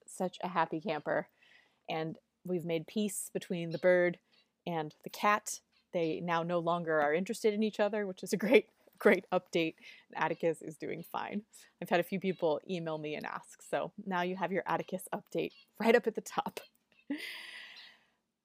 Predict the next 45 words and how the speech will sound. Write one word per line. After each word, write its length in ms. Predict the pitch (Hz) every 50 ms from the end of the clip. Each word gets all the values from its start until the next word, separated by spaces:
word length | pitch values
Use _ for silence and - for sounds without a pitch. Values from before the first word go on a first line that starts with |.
| _ -
Oh, 260 | - 294 302 302 294 285
what 160 | 277 277 269
a 40 | 262
year 260 | 233 214 196 190 180
it 180 | - - 190
has 140 | 180 196 156
been. 380 | - - 185 170 170 170 170 170 - - - -
And 120 | 214 196 190
I 60 | 190
know 240 | 190 185 185 185 180
that 80 | 185
it's 300 | 180 180 180 - - - - -
only 300 | - 208 214 214 214 214
July, 680 | 185 - 202 185 165 156 156 160 160 160 165 165 170 170 - - - -
the 100 | 175 170
end 140 | 170 180 170
of 100 | 156 147
July, 520 | - 160 147 143 - - 165 - - 165 _ - - _ _ _ _ _ _ _ - 165
but 220 | - 180 160 147 - _ -
it's 180 | 185 185 - -
been 100 | - 180
a 60 | 180
crazy 340 | - - 165 151 151 - -
year. 300 | - - - - 185 208 226 220
So 400 | - - 180 175 165 160 160 165 _ _ _ _ _ _ _ _ _ _ _ _ _
before 400 | - 196 - 233 233 233 233 220 -
I 60 | 180
kind 200 | 185 - 202 190
of 60 | 165 -
update 300 | 185 - - 196 180 -
you 100 | 185 185
on 140 | 185 185
where 120 | 185 180 180
we're 140 | 170 175 - -
at 160 | 190 190 -
right 180 | - 190 185 -
now, 220 | 165 165 190 208
I 80 | 226 226
just 160 | 233 226 -
wanted 220 | 220 214 220 202
to 340 | - 220 196 190 180 160 165
sit 160 | - - 170
down 180 | - 190 202 208
and 140 | 185 165 156
recap 460 | 160 175 185 - - 180 170 170